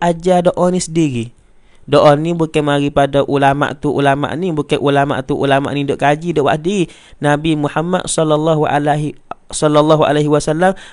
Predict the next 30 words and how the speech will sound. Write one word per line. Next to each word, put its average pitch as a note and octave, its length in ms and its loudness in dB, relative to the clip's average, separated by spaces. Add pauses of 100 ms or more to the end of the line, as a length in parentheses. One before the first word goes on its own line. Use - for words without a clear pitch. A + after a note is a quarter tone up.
(160)
pen D#3 320 2
pu, F3+ 400 2
hai F3+ 240 0
pen D3+ 320 -2
pu, D#3 440 0 (280)
ah, C#3 240 0
pen C#3+ 320 -2
klau B2 480 -2 (240)
doa B2+ 280 -2
ni B2+ 120 -4
sendiri. A2+ 320 -8 (300)
Sebab C3+ 320 0
tu D#3 160 0
siapa-siapa D3+ 560 2
yang D3+ 160 2
baca C#3 320 0
Allahumma C#3+ 400 0
anta C#3 260 -2
rabbi D3 400 0 (300)
satu C#3+ 420 0
kali, E3+ 540 0 (160)
supaya D3 400 -2
dia, C#3 240 0 (160)
supaya D3 560 -4
dia C#3+ 160 0
kata, G3 480 2 (240)
"Astaghfirullahalazim" C3+ 1800 0 (240)
puluh D3 400 4
ribu C#3 480 -2
kali. A#2 400 -6